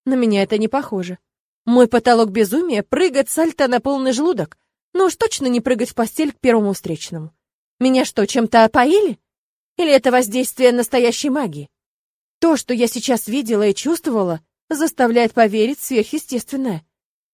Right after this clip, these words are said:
Понять бы еще, что именно со мной сделал этот тигр.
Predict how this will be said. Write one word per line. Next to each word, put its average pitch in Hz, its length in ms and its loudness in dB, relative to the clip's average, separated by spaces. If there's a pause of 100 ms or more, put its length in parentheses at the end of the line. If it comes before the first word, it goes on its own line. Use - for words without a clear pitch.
(100)
Понять 339 360 0
бы 339 120 2
еще, 349 380 2
что 220 280 0
именно 240 440 -2
со 190 180 -4
мной 196 180 0
сделал 185 380 -2
этот 175 300 -8
тигр. 156 360 -8